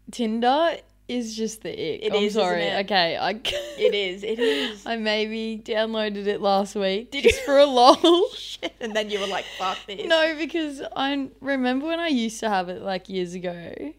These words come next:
Speaker 1: and, like, we, remember we used to go on it and be like, "What the fuck?"
Speaker 2: Yeah, I know.
Speaker 1: And now I was like, "I wanna,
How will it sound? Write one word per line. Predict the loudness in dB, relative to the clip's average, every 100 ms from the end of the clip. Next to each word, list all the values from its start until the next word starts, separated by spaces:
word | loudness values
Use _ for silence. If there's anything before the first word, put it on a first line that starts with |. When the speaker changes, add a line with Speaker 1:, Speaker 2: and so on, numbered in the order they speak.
| -12
Speaker 1:
and, | -6 -4
like, | -4 -6 -8
we, | -6 -2 -2 -4 -12 _
remember | -4 -2 0
we | 0 0
used | -2 -4
to |
go | 0 2 2
on | 0
it | -2 -6
and | -6
be | -4
like, | -4 -8 -10
"What | -10 -10 -10
the |
fuck?" | -10 -8 -8 -4
Speaker 2:
Yeah, | -2 -2
I | -4 -6
know. | -8 -8 -10 -10 -4
Speaker 1:
And | -2 0
now | 2 4 4 4
I | 4 4
was | 2 2
like, | 0 0
"I | -2
wanna, | -4 -4 -6